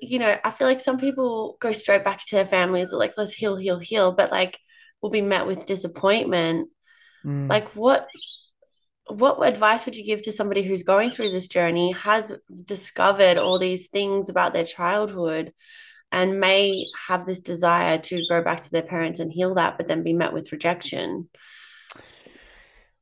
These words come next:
Speaker 2: Yeah, great question. It's a tough one. And so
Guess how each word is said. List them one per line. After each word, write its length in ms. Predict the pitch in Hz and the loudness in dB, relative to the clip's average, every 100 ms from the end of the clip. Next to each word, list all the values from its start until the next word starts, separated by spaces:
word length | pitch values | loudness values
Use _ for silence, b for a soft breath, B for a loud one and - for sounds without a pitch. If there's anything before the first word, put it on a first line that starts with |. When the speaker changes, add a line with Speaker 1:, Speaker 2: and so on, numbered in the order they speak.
| _ - | _ 4
Speaker 2:
Yeah, 260 | 233 226 | 6 8
great 280 | 196 185 220 | 6 4 4
question. 380 | 208 208 - 170 | 4 4 2 -2
It's 180 | 147 - | -4 -4
a 20 | |
tough 320 | - 185 185 | -2 -2 0
one. 120 | 170 | -2
And 100 | 151 | 0
so 500 | - 175 165 156 151 | 0 2 4 2 -2